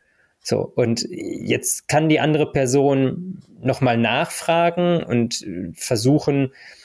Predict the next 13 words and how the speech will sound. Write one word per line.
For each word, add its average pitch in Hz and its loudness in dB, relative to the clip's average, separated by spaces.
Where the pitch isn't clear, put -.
deine 143 2
Sicht 143 0
der 127 2
Dinge 127 2
besser 131 -2
zu - -2
verstehen. 135 0
Wenn 139 0
du 131 2
das 139 0
aber 123 2
nicht - -2
plausibel 113 2